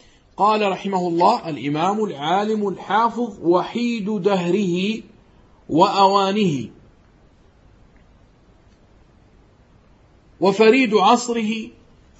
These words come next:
وزمانه"، هما جملتان بمعنى واحد، أي أنه كان رحمه الله مميزا تميزا، آه، لا يشاركه فيه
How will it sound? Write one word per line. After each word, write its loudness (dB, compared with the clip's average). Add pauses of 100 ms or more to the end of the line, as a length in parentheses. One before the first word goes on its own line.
وزمانه"، 0 (340)
هما -2
جملتان -4 (220)
بمعنى 0
واحد، 0 (280)
أي -2
أنه -2
كان -2 (380)
رحمه -6
الله 0
مميزا -2 (400)
تميزا، -2 (160)
آه، -2
لا 0
يشاركه 0
فيه -6